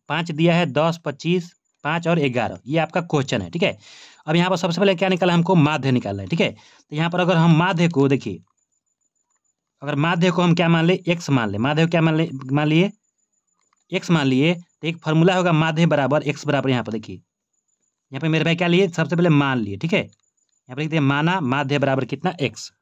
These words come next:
तो एक्स के लिए फॉर्मूला यहाँ पर लिखेंगे सिग्मा, सिग्मा एफ एक्स, सिग्मा एफ एक्स बटा सिग्मा एफ, सिग्मा एफ,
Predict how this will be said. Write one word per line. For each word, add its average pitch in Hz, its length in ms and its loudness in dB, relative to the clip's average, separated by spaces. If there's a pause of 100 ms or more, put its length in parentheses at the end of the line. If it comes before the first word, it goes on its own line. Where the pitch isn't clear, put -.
तो - 500 -18
एक्स 165 120 -6
के 196 100 -4
लिए 185 120 4
फॉर्मूला 170 300 4
यहाँ 175 140 2
पर 175 60 0
लिखेंगे 160 400 2
सिग्मा, 156 560 2 (1080)
सिग्मा 170 340 2 (180)
एफ 147 220 -8
एक्स, 104 300 -16 (1900)
सिग्मा 160 200 0
एफ 165 220 -4
एक्स 175 160 -4
बटा 185 260 -2
सिग्मा 131 380 -2
एफ, 95 160 -10 (840)
सिग्मा 143 280 -4
एफ, 110 200 -10